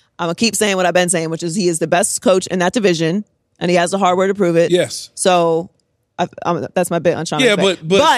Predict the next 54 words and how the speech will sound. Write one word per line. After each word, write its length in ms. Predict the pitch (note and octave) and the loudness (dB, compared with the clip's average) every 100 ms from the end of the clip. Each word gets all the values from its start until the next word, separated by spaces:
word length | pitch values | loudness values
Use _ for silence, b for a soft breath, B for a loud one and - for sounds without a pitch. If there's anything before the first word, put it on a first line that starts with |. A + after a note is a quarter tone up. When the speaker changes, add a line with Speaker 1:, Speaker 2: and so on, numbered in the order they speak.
| G#3+ - | 0 -4
Speaker 1:
But 100 | A#3+ | -2
DeMeco 280 | C#4+ C#4 B3 | 0 2 2
deserves 340 | G#3 F3+ E3 | 2 2 0
Speaker 2:
come 80 | B3 | 0
on, 40 | F3 | 0
Speaker 1:
this. 20 | E3+ | 0
Speaker 2:
man. 200 | B3+ A3+ | 0 0
A 80 | E3+ | 0
Speaker 1:
<laughs> 40 | G#3 | 0
Speaker 2:
rookie 220 | - C4+ | 0 -4
quarterback, 580 | - A#3+ B3+ A#3 B3 - | 0 2 2 2 -2 -2
first-time 420 | A#3 A#3+ - A#3 | -2 -2 0 0
Speaker 1:
Yeah, 80 | G3 | 2
Speaker 2:
head 200 | B3 A#3+ | 2 2
Speaker 1:
without 180 | A#3+ B3 | 2 2
Speaker 2:
coach? 80 | |
Speaker 1:
question, 380 | B3 F3+ - C#3+ | 0 -2 -4 -8
without 240 | E3+ G#3 F#3 | -4 -2 -2
question. 240 | - D3 | -4 -2
Speaker 2:
No, 120 | F#3+ | -2
no 320 | G3 F#3 B3 A#3 - - | 0 0 0 0 -8 -6
premier 640 | - F#3 E3+ G#3+ B3 B3 | 0 0 2 2 2 2
big-time 720 | E3+ G#2 A#3+ - A#3+ A#3 A#3 | 0 -2 -2 -4 -2 -2 -2
receivers? 800 | G3 F3 - B3 B3 C#4 C4+ - b b - | -2 -2 0 0 0 -2 -4 -6 b b -4
Speaker 1:
Nobody 340 | G#3 D4 D#4+ | 0 2 2
Speaker 2:
I 20 | |
mean, 80 | E4+ | 0
come 80 | A#3+ | 0
on, 40 | A3 | 0
Speaker 1:
expected 240 | C#4 - | 0 0
Speaker 2:
man. 200 | A#3+ A#3 A#3 | 0 0 -2
Speaker 1:
them 80 | A3+ b b b - | -4 b b b -12
to 120 | - | -8
be 180 | G#3 G3+ | -4 -4
anywhere 400 | G3 A#3 B3 A3+ | -2 -2 -2 -2
near 180 | G#3 G3+ | 0 -2
the 100 | F3+ | -2
playoffs, 680 | F#3 E3+ E3 E3 - - D#4 | -2 0 0 -4 -8 -10 -2
Speaker 2:
Man, 80 | C#4+ | 0
Speaker 1:
let 120 | C4 | 2
Speaker 2:
I 40 | |
thought 140 | G#3+ G3 | 0 2
Speaker 1:
alone 100 | A3 | 2
Speaker 2:
they 60 | |
would 160 | G3 F#3 | 4 4
win 140 | G3 | 2
Speaker 1:
perform 60 | F#3 | 2
Speaker 2:
three 120 | G3+ | 2
Speaker 1:
the 20 | G3+ | 2
way 80 | |
that 140 | F3+ C3+ | 2 2
they 80 | F3 | 0
Speaker 2:
games. 100 | F3 | 2
Speaker 1:
did. 340 | E3+ E3+ D#3+ | 2 2 0